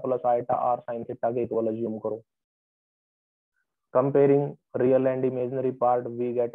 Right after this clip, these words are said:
r cos theta is equal to root three and r sin theta is equal to one।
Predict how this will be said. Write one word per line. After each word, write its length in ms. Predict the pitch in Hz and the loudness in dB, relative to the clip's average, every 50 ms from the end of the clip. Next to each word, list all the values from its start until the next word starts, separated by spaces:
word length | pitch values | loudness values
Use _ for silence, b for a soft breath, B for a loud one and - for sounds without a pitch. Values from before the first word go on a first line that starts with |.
| - - | -6 -4
r 160 | 127 120 123 120 | -2 -2 -2 -2
cos 200 | 120 - 117 117 120 _ | -4 -4 -6 -6 -6 _
theta 220 | - 123 131 - 117 | -12 -10 -4 -2 -2
is 160 | 113 110 117 | -2 0 -2
equal 340 | 113 110 - 120 117 113 113 110 | -4 -4 0 0 0 0 0 -4
to 140 | - 113 | -4 -4
root 220 | 110 113 113 110 - _ | -4 -2 -4 -4 -6 _
three 240 | - - 110 107 113 - _ _ _ _ _ _ _ _ _ _ _ _ _ _ _ _ _ _ _ _ _ _ - | -8 -6 -6 -6 -6 -12 _ _ _ _ _ _ _ _ _ _ _ _ _ _ _ _ _ _ _ _ _ _ -12
and 300 | - 120 117 117 120 117 - - - | -6 -4 -2 -2 -2 -2 -4 -2 0
r 300 | 120 120 120 123 123 127 - | 2 4 4 4 2 0 -4
sin 260 | 117 117 120 123 120 | -4 -4 -4 -4 -4
theta 300 | - - 123 - 123 120 | -6 -8 -4 0 0 0
is 180 | 117 117 120 120 | 0 0 -2 -4
equal 340 | 117 - 117 120 113 113 120 | -4 -2 0 0 0 0 -2
to 120 | 131 143 165 214 - _ _ _ - | -2 -2 -2 -4 -8 _ _ _ -6
one। 220 | 107 107 98 87 | -4 -4 -4 -6